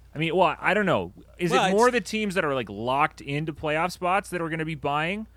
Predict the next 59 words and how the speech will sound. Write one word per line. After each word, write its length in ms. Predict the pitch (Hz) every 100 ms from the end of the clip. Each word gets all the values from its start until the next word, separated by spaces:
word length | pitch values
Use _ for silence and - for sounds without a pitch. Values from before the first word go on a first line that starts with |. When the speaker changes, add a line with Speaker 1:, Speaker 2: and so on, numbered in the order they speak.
| - -
Speaker 1:
or 160 | 147 156
is 100 | 139
it 140 | -
teams 280 | 151 151 127
that 100 | 139
are 80 | 117
fighting 480 | - 151 143 131
to 120 | 117 117
get 200 | 113 113
into 200 | 127 110
playoff 380 | - 104 92
spots 400 | - - 87 85
that 100 | -
are 60 | 98
gonna 160 | 92 90
be 100 | 90
buying? 440 | 87 80 58 55 - -
Speaker 2:
I, 180 | 117 127 - - - - - - - - -
Speaker 1:
What 120 | 135
Speaker 2:
I 40 | 147
Speaker 1:
do 40 |
you 60 | 131
Speaker 2:
think 60 |
Speaker 1:
think? 180 | 131 143
Is 120 | 147
it 40 | 151
gonna 120 | 165
Speaker 2:
both, 100 | 147
Speaker 1:
be, 140 | 143 139
'cause 220 | 160 135
the 100 | 151
Speaker 2:
maybe? 200 | - 120
Speaker 1:
East 260 | 233 196
is, 200 | 123 143
like, 200 | 156 143 123
the 80 |
top 340 | 143 160 165 165
four 300 | - 160 143
in 60 |
each 200 | 131 120
division 440 | - 101 113 101 92
is, 120 | 85
like, 160 | 104 87
pretty 180 | 123 101
much 220 | 92 73
set, 340 | - 95 73
right? 240 | 90 92 98
It's 200 | 104 -
like, 280 | 98 90 - - - - - - -
I 40 | 113
mean, 160 | 110
it's, 200 | 104 -
it's, 320 | 113 110 - - -
there's 240 | 120 104
not 180 | 127 113
a 60 |
whole 320 | 95 117 117 101
lot 240 | 104 98
of, 300 | 92 85 -